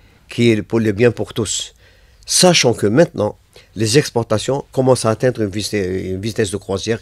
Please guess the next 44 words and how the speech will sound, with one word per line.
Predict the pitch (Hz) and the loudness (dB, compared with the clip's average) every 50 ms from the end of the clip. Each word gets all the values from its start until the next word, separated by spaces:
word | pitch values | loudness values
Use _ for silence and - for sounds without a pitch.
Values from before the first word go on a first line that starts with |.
| - - | -8 -12
il | 113 | -12
faut | 107 - - - | -8 -8 -8 -8
consolider, | - - 127 127 - - 113 110 101 90 90 107 110 104 - _ _ _ _ _ | -2 -2 -2 -2 -2 -2 -4 -4 -4 -4 -4 -4 -6 -6 -8 _ _ _ _ _
écouter | - 170 - - 120 123 - - | 2 2 2 4 0 -2 0 0
les | 104 101 90 95 | -2 -2 -2 -4
entreprises. | 98 - - - 95 - - 110 110 - - - - - - - _ _ | -4 -6 -6 -8 -10 -8 -6 -8 -8 -8 -12 -18 -20 -20 -20 -20 _ _
Toute | - 233 220 - | 2 2 2 2
politique | - - 139 131 120 107 - 98 90 80 | 2 2 2 2 2 0 -2 -6 -8 -4
de | 80 104 | -4 -2
change | 92 - - 110 120 120 - - - - - - _ | -2 0 0 0 0 -2 -6 -12 -20 -20 -20 -18 _
doit | 95 107 123 120 - | 0 2 2 4 4
être | 127 113 - - - | 2 0 0 0 2
inclusive | 139 135 123 - 113 104 98 90 92 101 101 104 - - _ _ _ _ | 2 2 2 0 -2 -4 -2 -2 -2 -4 -4 -6 -8 -14 _ _ _ _
et | - 113 | -6 -4
transparente, | - - 113 107 - - 101 85 82 95 95 98 - - - _ _ _ - _ - | -2 -2 -2 -2 0 0 0 0 0 -2 -4 -4 -6 -10 -20 _ _ _ -20 _ -4
en | - 107 117 120 | 0 2 4 6
in-, | 120 120 123 - | 6 4 4 2
bien | 110 98 110 110 107 | -2 0 2 2 2
sûr | 101 - 131 131 123 110 - - - | 2 0 0 0 0 -2 -4 -6 0
en | - 123 127 | 0 2 2
associant, | 123 117 - 113 104 - - 113 113 110 - - - - - - _ _ - | 2 0 -2 -6 -6 -4 -2 0 0 -2 -4 -10 -18 -20 -20 -20 _ _ 0
en | 117 117 117 | 2 2 2
associant | 113 - - 101 - - 117 123 127 113 | 2 0 -2 -4 -2 -2 0 0 0 0
donc | 95 95 120 113 - | 0 0 0 0 0
les, | 98 104 104 90 | 0 -2 -2 -2
les, | 90 95 87 85 90 90 85 85 87 82 78 - _ _ _ - | -2 -6 -6 -6 -6 -6 -6 -6 -6 -8 -10 -12 _ _ _ -6
les | 107 113 107 123 | -4 0 2 0
intéressés | 113 - 117 98 95 90 - - | 2 2 -2 -2 -2 -4 -6 -8
qui | 131 - - | -8 -8 -8
sont | - - | -8 -6
les | 107 104 101 | -6 -6 -6
entreprises. | 107 98 - - 123 120 - 196 190 151 - - - _ _ _ _ _ _ _ _ _ - - - - | -8 -8 -8 -8 -10 -8 -8 -10 -10 -10 -12 -16 -18 _ _ _ _ _ _ _ _ _ -20 -20 -16 -6
Et | - 110 | -4 -2
je | 113 - | 0 0
vais | 127 123 | -2 -2
vous | 135 147 | -2 -4
citer | 143 - 123 113 - 110 | -4 -4 -6 -4 -4 -4
le | 95 95 | -4 -2
cas | - 104 98 | -4 -4 -6
de | 82 | -6
la, | 73 | -8
de | - - 87 90 98 | -12 -12 -10 -8 -8
la | 92 - | -8 -6
pharma. | - 98 85 82 80 - | -8 -8 -8 -8 -10 -14